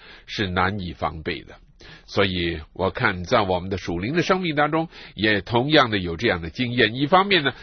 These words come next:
就是我们看见外头呢有很多的拦阻啊，有很多的阻挡的事儿。但是另外一方面呢，就是在我们的内心里头，就是在我们个人的属灵的生命当中，常常的发现呢，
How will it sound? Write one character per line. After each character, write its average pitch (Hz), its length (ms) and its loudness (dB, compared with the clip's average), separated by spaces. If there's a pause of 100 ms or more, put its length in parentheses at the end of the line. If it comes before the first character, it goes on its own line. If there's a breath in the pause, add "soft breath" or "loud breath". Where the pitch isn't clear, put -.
(120)
就 151 140 0
是 131 100 2
我 104 140 4
们 98 100 -4
看 117 220 -2
见 104 180 0
外 151 180 6
头 127 140 0
呢 110 100 -4
有 95 180 0
很 90 280 -8
多 107 120 0
的 95 100 0
拦 87 260 0
阻 80 420 -4
啊， 87 320 0
有 98 180 0
很 95 200 -6
多 92 120 -4
的 87 80 -4
阻 107 240 -2
挡 80 200 2
的 85 80 -8
事 - 120 2
儿。 - 120 0 (380 loud breath)
但 202 120 2
是 254 60 -4
另 262 140 -2
外 214 100 6
一 180 100 2
方 170 160 6
面 170 120 -2
呢， 139 100 -4 (200 soft breath)
就 165 120 2
是 131 80 0
在 135 120 8
我 101 180 2
们 113 80 -6
的 151 100 2
内 220 240 2
心 120 300 -4
里 90 100 -8
头， 82 220 -4 (1160)
就 120 120 0
是 104 80 2
在 104 180 4
我 87 140 -2
们 92 140 -8
个 240 260 4
人 107 200 2
的 110 100 0
属 151 260 -6
灵 98 180 -6
的 131 80 -2
生 262 240 2
命 214 220 -2
当 92 160 0
中， 82 160 -10 (340 loud breath)
常 135 300 2
常 127 180 2
的 120 80 2
发 104 220 2
现 82 260 -6
呢， 65 80 -16